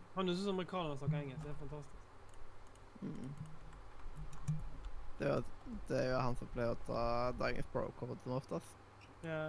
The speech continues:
Speaker 1: ja.
Speaker 2: Pleier Adrian ofte å ta visdomsord, fordi han har skikkelig noen britisk, eh,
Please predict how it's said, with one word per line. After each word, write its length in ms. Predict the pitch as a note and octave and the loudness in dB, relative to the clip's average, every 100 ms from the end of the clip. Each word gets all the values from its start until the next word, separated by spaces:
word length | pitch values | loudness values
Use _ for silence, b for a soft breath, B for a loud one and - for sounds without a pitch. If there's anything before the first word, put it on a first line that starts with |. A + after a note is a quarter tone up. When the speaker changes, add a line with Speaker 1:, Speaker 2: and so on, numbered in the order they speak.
| D#3 | -4
Speaker 1:
ja. 80 | D3+ - - - - - - - - | -6 -10 -14 -16 -16 -16 -16 -16 2
Speaker 2:
Pleier 220 | C3+ - | 4 6
Adrian 400 | A#2 A2+ A#2+ A#2+ | 4 4 2 0
ofte 240 | B2 - A#2+ | -2 0 0
å 80 | |
ta 180 | - A#2 A#2 A2+ A2+ | 2 4 6 4 2
visdomsord, 560 | B2 - - - C3 - - | -4 -6 -8 -4 -4 -6 -4
fordi 260 | A#2+ A2+ A2+ | -2 0 0
han 240 | A#2 G#2+ A2+ | 0 -2 -4
har 160 | A2+ | -4
skikkelig 260 | - A2+ - | -6 -10 -8
noen 160 | A2+ A#2 | -8 -8
britisk, 580 | G#2+ - - - - - | -8 -6 -8 -10 -12 -6
eh, 460 | G#2+ G#2 G2 G2 | -4 -2 -2 -2